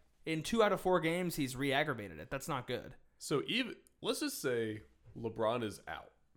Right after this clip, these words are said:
Speaker 2: Just out, out. Anthony Davis has been feasting as of late. He came back pretty slow from his injury, but he's been turning it up. Like, even without LeBron,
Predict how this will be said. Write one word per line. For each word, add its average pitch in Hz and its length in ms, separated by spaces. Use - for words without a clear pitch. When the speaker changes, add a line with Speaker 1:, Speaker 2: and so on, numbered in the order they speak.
Speaker 2:
Just 123 220
out, 110 320
out. - 220
Anthony 277 360
Davis 175 400
has 120 140
been 107 180
feasting 131 540
as 98 160
of 92 80
late. 87 220
He 139 80
came 240 240
back 214 240
pretty 214 200
slow 196 300
from 175 160
his 180 180
injury, 190 380
but 135 380
he's 208 160
been 349 160
turning 294 280
it 269 100
up. 302 180
Like, - 180
even 226 280
without 180 520
LeBron, 123 600